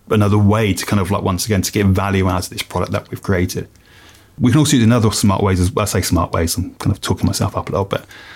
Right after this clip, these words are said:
So when we did, for instance, the show with, um, Jane Fernandez around the Women's, um, World Cup, around the same time internally, we'd created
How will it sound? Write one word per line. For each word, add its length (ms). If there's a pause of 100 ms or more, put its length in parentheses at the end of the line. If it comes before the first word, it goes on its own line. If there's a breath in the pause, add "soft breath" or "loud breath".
(160 loud breath)
So 140
when 180
we 60
did, 180
for 120
instance, 360
the 80
show 260
with, 220
um, 300 (580)
Jane 240
Fernandez 540
around 140
the 40
Women's, 480
um, 480
World 240
Cup, 280 (1160)
around 200
the 80
same 280
time 260
internally, 520
we'd 280
created 520